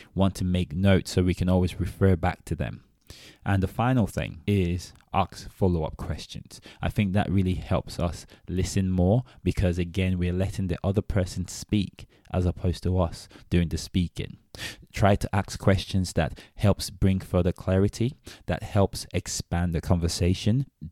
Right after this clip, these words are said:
Do not ask questions that are biased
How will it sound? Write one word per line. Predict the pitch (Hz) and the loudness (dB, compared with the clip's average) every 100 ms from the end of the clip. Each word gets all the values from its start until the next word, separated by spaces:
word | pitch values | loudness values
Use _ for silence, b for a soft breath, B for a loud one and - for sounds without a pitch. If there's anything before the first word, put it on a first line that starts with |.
| - | 4
Do | 110 | 4
not | 110 - | 4 2
ask | 101 - - | -2 -2 0
questions | - 95 - 101 95 90 B B - | 2 2 0 0 2 -2 B B -2
that | 82 | 0
are | 71 | -2
biased | 73 76 85 85 104 117 - | -2 0 0 0 -2 -4 -10